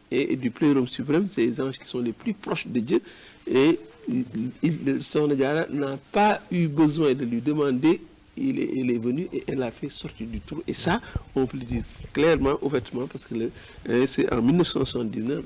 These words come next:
lors de l'appel Magal, que le Cheikh là, n'est-ce pas, Cheikh Abdoulaye Mbacké l'avait dit. Donc ça veut dire que il y a cette baraka qui est réelle.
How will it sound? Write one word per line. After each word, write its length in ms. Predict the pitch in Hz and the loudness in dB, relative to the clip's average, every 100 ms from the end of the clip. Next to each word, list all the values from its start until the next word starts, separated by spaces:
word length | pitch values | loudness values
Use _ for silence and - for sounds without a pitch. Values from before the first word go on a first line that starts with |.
| - | -4
lors 140 | 127 | -4
de 100 | 107 | -4
l'appel 280 | 120 - - | -6 -6 -6
Magal, 340 | 104 95 - | -6 -4 -6
que 100 | 98 | -2
le 80 | - | -4
Cheikh 280 | - 117 - | -2 -4 -4
là, 220 | 101 107 - - - - - | -6 -6 -10 -20 -20 -20 -10
n'est-ce 140 | 135 | -4
pas, 120 | - 139 | -2 0
Cheikh 140 | 123 | 0
Abdoulaye 280 | 107 110 135 | 2 0 -4
Mbacké 340 | 135 71 117 | -2 0 0
l'avait 300 | - 117 110 | 0 0 0
dit. 120 | 98 - | -4 0
Donc 220 | 127 143 | 0 2
ça 160 | - 131 | 0 -2
veut 80 | |
dire 180 | 123 160 | 0 -2
que 120 | - 151 - - - - | 2 2 0 -16 -20 0
il 140 | 127 | 4
y 80 | 127 | 4
a 120 | 135 | 2
cette 240 | 143 - 117 | 0 -4 -4
baraka 560 | 101 110 110 - 139 147 - | -4 -2 -2 -2 -4 -4 -8
qui 240 | 107 104 | -4 -2
est 100 | - | -2
réelle. 280 | - 104 82 | -4 -2 -2